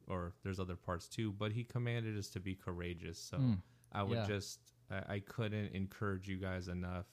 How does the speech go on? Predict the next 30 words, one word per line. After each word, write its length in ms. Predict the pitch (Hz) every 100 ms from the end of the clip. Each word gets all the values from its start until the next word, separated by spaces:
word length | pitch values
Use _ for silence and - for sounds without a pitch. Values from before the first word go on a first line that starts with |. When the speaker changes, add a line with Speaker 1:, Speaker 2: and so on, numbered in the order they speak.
| -
Speaker 1:
and 180 | 87
whoever's 440 | 98 95 90 90 87
listening 480 | 90 90 - 90 87
or 120 | 92
whoever 280 | 98 92 90
gets 200 | 87 -
a 60 |
hold 260 | 87 90 87
of 100 | 90
this, 220 | 87 87
that 240 | 95 90 - - - - - -
if 320 | 123 131 -
you 220 | 117 113 110
are 140 | 107
fearful 560 | - 101 101 - 98 98
about 240 | 98 95
asking 360 | 92 90 - 92
those 180 | 90 90
questions, 640 | - 90 - - 87 90
if 220 | 69 101 95 -
you 120 | 95
are 100 | 92
fearful 460 | - 101 98 - 92
about 240 | 92 87
talking 400 | - 110 107 98
to 60 | 92
that 180 | 90 104
friend, 440 | - 87 87 87 - - - - - - 101
don't, 240 | 101 95 -
just 320 | 101 98 -